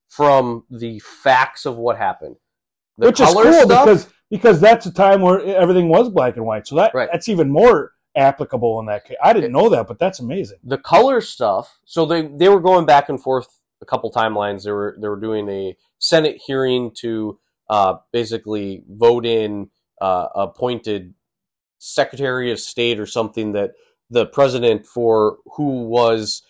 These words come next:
Speaker 1: and again, th-, there was so much. I'm not even try to unpack the politics
Speaker 2: And it's a
Speaker 1: and the
Speaker 2: three-hour
Speaker 1: people
Speaker 2: movie, so there's a
Speaker 1: and
Speaker 2: lot being thrown at you in three
Speaker 1: everything.
Speaker 2: hours.
Speaker 1: Uh,
Speaker 2: Right.
Speaker 1: Rami, oh, Rami Malek,
Speaker 2: Yeah.
Speaker 1: the guy from frickin', um,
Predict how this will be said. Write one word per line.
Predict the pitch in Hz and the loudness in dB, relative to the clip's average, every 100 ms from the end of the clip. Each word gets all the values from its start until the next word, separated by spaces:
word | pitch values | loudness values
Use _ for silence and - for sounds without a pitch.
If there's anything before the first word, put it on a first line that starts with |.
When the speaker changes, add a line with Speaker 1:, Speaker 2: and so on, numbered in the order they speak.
| _ 123 | _ -6
Speaker 1:
and | |
again, | 135 135 107 101 | -2 0 -2 -4
th-, | 131 | -6
there | 127 143 | -2 -4
was | 120 - | -4 -10
so | - 151 139 | -6 -2 0
much. | 113 104 | -2 -4
I'm | 104 143 | -4 -2
not | 127 | -2
even | 113 104 95 | -6 -8 -10
try | - - 147 139 | -16 -4 2 2
to | 117 | 0
unpack | 110 110 101 104 | -8 -8 -10 -10
the | 104 | -8
politics | 117 98 104 113 104 - | -2 -2 -2 -6 -8 0
Speaker 2:
And | 208 | 0
it's | 208 - | 2 -2
a | |
Speaker 1:
and | 117 | -2
the | |
Speaker 2:
three-hour | 233 233 185 156 | 4 6 8 6
Speaker 1:
people | 143 151 | 6 6
Speaker 2:
movie, | 208 175 120 | 6 4 0
so | - 160 | 0 2
there's | 165 151 | 4 2
a | |
Speaker 1:
and | 139 | 4
Speaker 2:
lot | 160 165 | 4 4
being | 151 131 | 0 -8
thrown | - 165 147 | -4 -4 -2
at | 135 - | -4 -2
you | 151 | 0
in | 147 | 2
three | 147 143 135 | 0 0 0
Speaker 1:
everything. | 131 | 2
Speaker 2:
hours. | 123 98 - _ _ | 0 -2 -10 _ _
Speaker 1:
Uh, | 127 120 107 - | -2 0 -2 -6
Speaker 2:
Right. | 131 147 - | -4 -2 0
Speaker 1:
Rami, | 147 139 - 143 | -2 -8 -10 -8
oh, | 143 101 98 _ _ | -6 -6 -8 _ _
Rami | 120 131 147 127 | -10 -8 -6 -8
Malek, | 110 120 143 151 | -6 -2 -2 -2
Speaker 2:
Yeah. | 123 135 175 160 | 0 2 2 2
Speaker 1:
the | 127 | 0
guy | 123 | -2
from | - 127 120 113 | -4 -10 -10 -10
frickin', | - 123 123 104 98 - | -14 -10 -10 -10 -14 -10
um, | 101 95 85 | -6 -6 -8